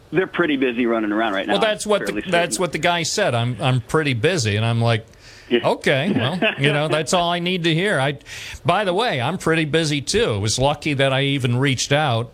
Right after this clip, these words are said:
Speaker 2: That's what they say on T V now instead of sending an email.
Speaker 1: <laughs>
Speaker 2: I reached out, and I thought, "Okay, I, I'll,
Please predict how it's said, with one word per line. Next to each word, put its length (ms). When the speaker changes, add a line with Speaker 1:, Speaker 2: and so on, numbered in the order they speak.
Speaker 2:
That's 180
what 100
they 140
say 200
on 160
T 200
V 160
now 240
instead 280
of 80
sending 320
an 60
email. 260
Speaker 1:
<laughs> 240
Speaker 2:
I 60
reached 460
out, 380
and 80
I 40
thought, 220
"Okay, 440
I, 200
I'll, 340